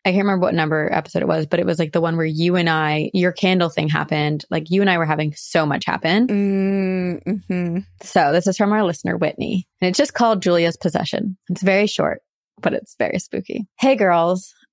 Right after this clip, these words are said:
Speaker 1: "I was listening to the newest episode, Nuns Are Possessed, and I heard you all were having some weird stuff happen while covering that episode."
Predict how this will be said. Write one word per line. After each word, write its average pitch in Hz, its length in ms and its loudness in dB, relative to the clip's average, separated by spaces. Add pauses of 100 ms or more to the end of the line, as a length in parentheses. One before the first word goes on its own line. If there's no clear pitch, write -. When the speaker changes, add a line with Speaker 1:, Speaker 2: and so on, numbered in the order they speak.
Speaker 1:
"I 208 200 2
was 196 140 0
listening 185 420 2
to 196 100 -2
the 170 100 0
newest 202 280 0
episode, 180 500 2
Nuns 175 420 0
Are 180 140 0
Possessed, 214 640 -2
and 202 320 0
I 185 160 0
heard 208 380 0
you 440 160 4
all 185 200 2
were 185 80 2
having 170 300 0
some 160 200 -4
weird 156 300 -4
stuff 156 260 -4
happen 165 380 -2
while 156 160 -2
covering 160 400 -2
that 151 140 -2
episode." 185 520 -2